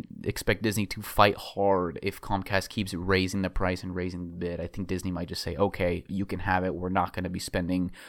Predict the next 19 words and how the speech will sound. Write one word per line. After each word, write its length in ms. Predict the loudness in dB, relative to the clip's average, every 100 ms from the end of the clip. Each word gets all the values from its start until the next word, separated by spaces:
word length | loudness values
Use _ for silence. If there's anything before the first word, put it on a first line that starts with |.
| -2
over 280 | 4 4 4
a 40 | 2
hundred 300 | 2 0 2
billion 260 | 2 4
dollars 300 | 4 2 2
in 80 | -2
a 40 |
single 380 | -2 -2 0 -2
year 320 | -2 -2 -2
on 140 | -2 -2
acquisitions." 640 | -4 -6 -6 -6 -6 -6 -8 -14 -8
We'll 160 | 2 4
see. 400 | 4 2 2 2 -4 -20 _
I 120 | 0 4
don't 280 | 4 4
think 240 | 4 2 2
Disney 260 | 2 0
should 220 | -2 -4 -4
be 260 | -4 -4